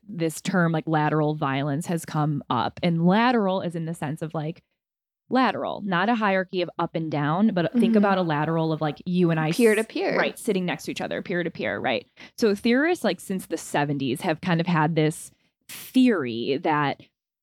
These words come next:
Speaker 1: members of oppressed groups, so nurses in a way, are oppressed because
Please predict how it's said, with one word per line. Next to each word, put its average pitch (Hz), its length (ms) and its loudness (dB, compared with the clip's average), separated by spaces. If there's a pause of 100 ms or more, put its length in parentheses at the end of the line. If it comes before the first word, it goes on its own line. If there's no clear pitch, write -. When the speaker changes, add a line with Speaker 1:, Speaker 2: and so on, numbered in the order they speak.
Speaker 1:
members 226 480 4
of 220 80 2
oppressed 185 640 -4
groups, 135 640 -4 (240)
so 165 520 -2
nurses 240 720 -2
in 180 120 -4
a 143 60 0
way, 90 420 0
are 151 200 2
oppressed - 600 -4 (320)
because 175 480 -2